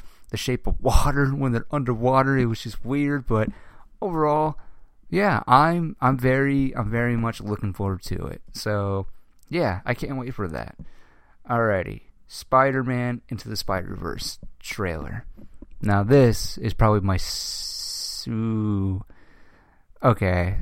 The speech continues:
well, of the comic books movies we're getting now, which is Venom, Aquaman, Ant-Man and the Wasp. There's probably one I'm missing. But anyways, of all the comic book movies that we're getting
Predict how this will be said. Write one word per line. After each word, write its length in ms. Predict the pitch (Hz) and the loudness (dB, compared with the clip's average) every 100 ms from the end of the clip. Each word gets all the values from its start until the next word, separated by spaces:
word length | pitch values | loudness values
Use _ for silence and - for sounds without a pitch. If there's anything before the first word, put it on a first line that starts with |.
| - | 0
well, 280 | 131 123 113 - | 6 8 8 6
of 180 | - 123 | 2 4
the 80 | |
comic 300 | 120 139 135 | 6 6 4
books 320 | 131 131 - - | 2 -2 -2 2
movies 480 | 123 117 113 107 | 6 8 8 4
we're 80 | 113 | 2
getting 300 | 101 104 98 | 0 2 2
now, 460 | 92 90 92 90 - - - - _ _ - - - - | 2 2 0 0 0 -4 -20 -20 _ _ -20 -20 -16 -4
which 240 | 101 - | -4 -2
is 240 | 98 95 95 | -4 -4 -2
Venom, 680 | - 113 113 110 110 101 - - - | 4 6 6 6 4 2 -4 -18 -4
Aquaman, 480 | 101 101 104 98 95 - | 0 2 2 0 0 -2
Ant-Man 240 | 110 110 | -2 0
and 140 | 98 92 | 0 2
the 40 | |
Wasp. 680 | 95 104 104 104 104 - - - - - _ _ _ _ - _ _ _ _ - _ - | 2 4 4 4 0 -4 -4 -4 -6 -20 _ _ _ _ -20 _ _ _ _ -20 _ -20
There's 120 | - | -8
probably 280 | - 113 101 | 0 2 4
one 200 | 95 95 | 4 4
I'm 180 | 90 90 | 4 2
missing. 420 | 92 - 92 90 - - - | 2 0 -2 -4 -8 -12 4
But 320 | 113 107 104 - | 6 6 4 2
anyways, 400 | 120 101 92 104 | 4 6 4 2
of 100 | 107 | 8
all 220 | 127 127 | 10 10
the 540 | 117 117 107 104 107 - - | 8 6 6 4 0 -6 -14
comic 340 | - 113 104 95 | -4 0 0 2
book 320 | 104 98 - | 2 0 -4
movies 580 | 110 101 95 92 92 - | 0 2 2 0 -2 -2
that 220 | - - | -2 -2
we're 480 | 98 92 90 90 92 - - - | 0 2 2 0 -4 -12 -20 -4
getting 540 | 113 104 98 92 92 | 2 4 4 0 -2